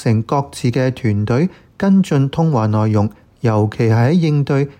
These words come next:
氣候變化同衛生安全方面。因為眾議院議長佩洛西可能訪問台灣嘅消息，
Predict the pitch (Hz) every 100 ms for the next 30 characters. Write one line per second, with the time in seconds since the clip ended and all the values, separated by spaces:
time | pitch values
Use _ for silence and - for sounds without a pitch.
0 | _ - 131 123 113 131 127 131 135 131
1 | - - - 104 135 113 110 107 147 156
2 | 170 143 139 - 113 101 139 127 120 -
3 | _ - - - _ - 160 135 117 -
4 | 127 123 127 143 120 120 131 131 120 131
5 | 135 113 110 - - - 120 190 175 110
6 | - - 110 151 117 113 98 110 143 123
7 | 160 156 190